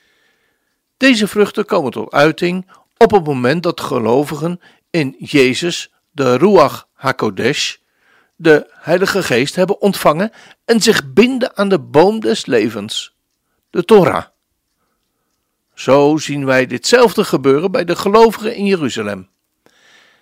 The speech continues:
Er staat in Handelingen twee vers één beschreven dat de volgelingen van Jezus, die ijverig voor de Torah waren, bij elkaar waren in de bovenzaal van Jeruzalem.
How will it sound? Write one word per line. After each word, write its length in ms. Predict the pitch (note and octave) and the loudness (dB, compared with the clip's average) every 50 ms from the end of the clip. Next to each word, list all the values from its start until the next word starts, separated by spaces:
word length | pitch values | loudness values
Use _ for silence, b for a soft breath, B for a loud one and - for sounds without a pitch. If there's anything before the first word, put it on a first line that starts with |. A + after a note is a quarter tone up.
| b b b b | b b b b
Er 120 | _ - - | _ -18 -14
staat 400 | - - A2+ A#2+ C3 C#3 - - | -6 -2 0 2 2 0 0 -4
in 200 | - C3 A#2 A2+ | -10 -8 -8 -8
Handelingen 520 | A2 G#2 C3 C#3+ D3 D3 C#3 C3 B2+ B2+ | -8 -6 -6 -4 -2 -2 -2 -2 -2 -4
twee 220 | - - F3 F3 D3 | -4 -2 -2 -2 -2
vers 180 | D#3 D3 - | -2 -6 -6
één 320 | - D#3+ F3 F#3+ G#3+ A3 - b b b b b | -4 -2 0 0 -2 -2 -6 b b b b b
beschreven 440 | - F3 - G#3 G#3 G#3 G3 G#3+ G3 | -12 -8 -2 0 0 0 0 0 -2
dat 140 | G3 F#3 | -2 -2
de 80 | - F3 | -2 -2
volgelingen 580 | - A#3+ B3+ A#3+ G3 A3 A#3 B3 A#3+ A#3 A3+ G#3+ | 0 0 0 2 4 2 2 2 2 0 0 0
van 140 | A#3 A3+ | 0 0
Jezus, 420 | G3+ F#3+ D3+ C#3+ C#3+ D3 E3+ F3 E3 | 2 2 2 2 0 -2 -6 -8 -6
die 160 | F3 F#3 - _ _ | -6 -8 -8 _ _
ijverig 540 | - A3 A#3 A#3 G#3+ - A3 A3+ F#3+ - - | 0 2 2 2 0 -2 -4 -4 -4 -6 -6
voor 180 | - G#3 G3 | -6 -4 -2
de 120 | F#3 F3+ F3 | -2 -2 -4
Torah 420 | - F#3+ F3 D#3 D3 C#3+ C3 B2 | -2 -2 0 0 0 -2 -2 0
waren, 340 | A#2+ A#2+ A#2+ C#3 D#3+ F3 - b b b b b | 2 2 2 2 0 -2 -4 b b b b b
bij 240 | _ E3 - B2+ A#2+ | _ -8 -6 -2 -2
elkaar 580 | A#2+ A2 G#2+ - _ - F3 F3 F#3 G3+ G3+ G3 | -2 -2 -4 -6 _ 0 2 2 4 2 2 2
waren 420 | F#3+ F#3+ F#3+ F#3+ F#3 F#3+ G3 G3 b b b b b b b | 2 2 2 2 2 0 0 -2 b b b b b b b
in 140 | b C#3 A2+ | b -6 -6
de 80 | G2+ F#2 | -6 -2
bovenzaal 760 | F#2 B2+ C#3+ D#3+ D#3+ D3 E3 D3+ - D#3+ D3 D3 D#3 D#3+ | 2 4 4 4 4 2 -2 -2 2 2 4 4 2 0
van 420 | D3+ - D3+ D3 D3 D3 E3 F3+ - _ _ _ _ _ _ _ | -2 -2 -2 -2 -2 -2 -8 -14 -18 _ _ _ _ _ _ _
Jeruzalem. 640 | - E3+ D#3+ D#3 D#3 A#2+ - A#2+ G2 G2 F#2+ F2 - | -4 -4 -2 0 -2 -2 -2 -6 -6 -8 -8 -10 -16